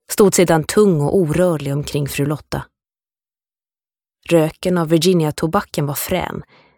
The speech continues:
och på samma gång söt och äcklig i lukten. Hon kände sig illamående.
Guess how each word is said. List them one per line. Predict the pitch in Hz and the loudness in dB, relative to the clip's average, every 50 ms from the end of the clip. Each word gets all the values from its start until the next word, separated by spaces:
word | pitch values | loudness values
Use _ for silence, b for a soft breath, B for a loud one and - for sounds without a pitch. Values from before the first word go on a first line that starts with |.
| b b - | b b -8
och | - | -2
på | - 175 | 0 2
samma | - 190 175 190 220 220 | 2 4 2 2 2 0
gång | - 147 147 147 143 | -2 -2 -4 -2 -2
söt | - - - 196 196 - - - - _ - | -2 0 0 -2 -2 -4 -6 -10 -16 _ -8
och | - - | -6 -6
äcklig | - 175 - - _ _ - - 202 170 | -6 -8 -8 -16 _ _ -10 -6 -6 -4
i | 151 147 | -4 -4
lukten. | 147 165 - - - - - 143 - _ _ _ _ _ _ _ _ _ _ _ _ _ _ _ _ _ _ _ _ _ _ _ _ _ _ _ _ - | -4 -6 -6 -8 -10 -8 -8 -10 -10 _ _ _ _ _ _ _ _ _ _ _ _ _ _ _ _ _ _ _ _ _ _ _ _ _ _ _ _ -4
Hon | 175 | -2
kände | 160 - 208 185 147 139 | 0 2 2 2 2 0
sig | - 143 143 - - | -2 -4 -2 -2 -2
illamående. | 196 185 147 139 147 151 170 190 185 147 143 147 143 | -2 -2 -2 -2 0 0 0 0 -2 -2 -4 -8 -12